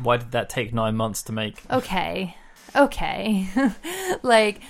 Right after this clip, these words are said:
Speaker 2: at least Chapter thirteen, Verse two, they actually, like, included scenes, they included whole gameplay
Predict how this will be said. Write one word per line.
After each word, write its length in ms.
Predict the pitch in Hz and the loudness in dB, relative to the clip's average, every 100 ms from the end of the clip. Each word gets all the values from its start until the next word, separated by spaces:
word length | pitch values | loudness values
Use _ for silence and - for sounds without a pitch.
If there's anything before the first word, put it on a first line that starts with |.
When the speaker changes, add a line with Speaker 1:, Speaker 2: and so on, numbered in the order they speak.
| 254 | -2
Speaker 2:
at 160 | - 247 | 4 4
least 300 | 277 285 - | 4 -4 -2
Chapter 300 | 277 247 240 | 0 0 0
thirteen, 420 | 226 214 - 214 | 0 -2 -2 -4
Verse 320 | 196 202 196 - | 0 0 0 -8
two, 340 | - 180 196 | -4 0 0
they 120 | 190 | 0
actually, 400 | 175 175 - 185 | 0 -2 -4 -6
like, 180 | 170 - - | -6 -8 -10
included 540 | 170 151 151 175 - | -10 -10 -14 -14 -14
scenes, 800 | - 277 285 269 262 254 254 240 | -8 -4 -2 -2 -2 -4 -6 -6
they 180 | 185 170 | -4 -4
included 440 | 170 175 170 160 | -4 -8 -6 -6
whole 220 | 165 190 175 | -4 -4 -2
gameplay 600 | 180 185 190 190 180 | -4 -4 -2 -2 -2